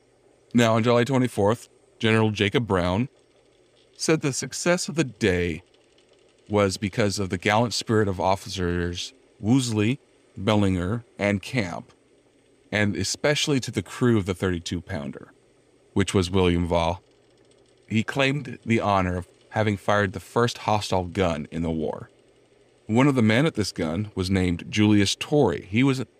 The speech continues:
African American, but he was better known as Black Julius,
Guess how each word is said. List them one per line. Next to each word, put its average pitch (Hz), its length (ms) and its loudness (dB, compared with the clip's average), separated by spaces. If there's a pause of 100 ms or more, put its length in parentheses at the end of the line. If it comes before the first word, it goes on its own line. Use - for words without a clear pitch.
(120)
African 110 340 0
American, 127 480 0 (720)
but 107 140 2
he 120 60 6
was 117 120 2
better 196 320 2
known 180 340 4
as 113 120 -2
Black 104 480 0 (100)
Julius, - 800 -6